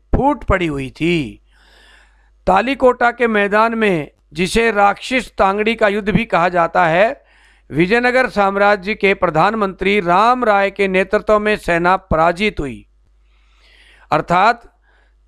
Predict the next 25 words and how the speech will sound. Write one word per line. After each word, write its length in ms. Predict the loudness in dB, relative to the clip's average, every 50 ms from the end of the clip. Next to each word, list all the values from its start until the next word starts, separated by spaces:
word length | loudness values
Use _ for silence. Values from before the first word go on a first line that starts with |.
| _ _
तालीकोटा 720 | 0 2 2 2 0 -2 -2 0 0 0 2 2 0 0 0
के 160 | 0 0 0
मैदान 480 | 0 0 0 0 -2 -2 -4 -4 -4 -2
में 220 | 0 0 0 0
इस 220 | -2 -6 -4 -2
साम्राज्य 440 | -2 -2 -2 0 0 -2 -2 -2 -2
का 120 | -2 -2 -2
पतन 460 | -2 -2 -2 -2 0 0 0 0 0
हो 160 | 0 -2 -2
गया, 200 | 0 2 2 2
जिसे 360 | 0 -2 -6 -4 -2 -2 0
राक्षसी 640 | 2 2 2 2 0 -2 -6 -12 -16 -12 -12 -12 -10
तांगड़ी 460 | -2 0 0 0 0 -2 -6 -6 -4
का 100 | -2 -2
युद्ध 220 | 0 -2 -2 -4
भी 160 | -4 -6 -6
कहते 360 | -4 -2 -4 -4 -4 -4 -6 -6
हैं। 380 | -4 -2 -2 -2 -4 -6 -10 _ _ _ _ _ _ _ _ _ _ _ _ _ _ _ -14
विजयनगर 680 | -6 -2 0 0 0 2 0 0 0 0 0 -2 -2 -2
को 160 | -2 -2 -2
बुरी 320 | 0 0 0 0 0 -2
तरह 300 | -2 0 0 0 0 -2
से 180 | -2 0 0 0
लूटा 420 | 0 0 0 -2 0 0 0 0
गया। 320 | 0 -2 -4 -6 -6 -8